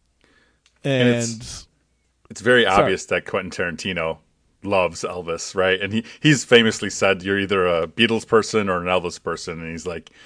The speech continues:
Speaker 2: "You have no, no question
Speaker 1: Wow.
Speaker 2: who I am." <laughs>
Speaker 1: It's safe to say that Quentin Tarantino and I wouldn't get along because I'm
Speaker 2: <laughs>
Speaker 1: neither.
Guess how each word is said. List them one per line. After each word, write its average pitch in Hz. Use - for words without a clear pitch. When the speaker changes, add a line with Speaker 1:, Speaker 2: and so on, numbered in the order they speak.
Speaker 2:
"You 104
have 98
no, 95
no 101
question 95
Speaker 1:
Wow. -
Speaker 2:
who 104
I 90
am." 80
<laughs> -
Speaker 1:
It's -
safe 170
to 151
say 131
that 117
Quentin 123
Tarantino 139
and 120
I 117
wouldn't 110
get 104
along 69
because 82
I'm 104
Speaker 2:
<laughs> 147
Speaker 1:
neither. 107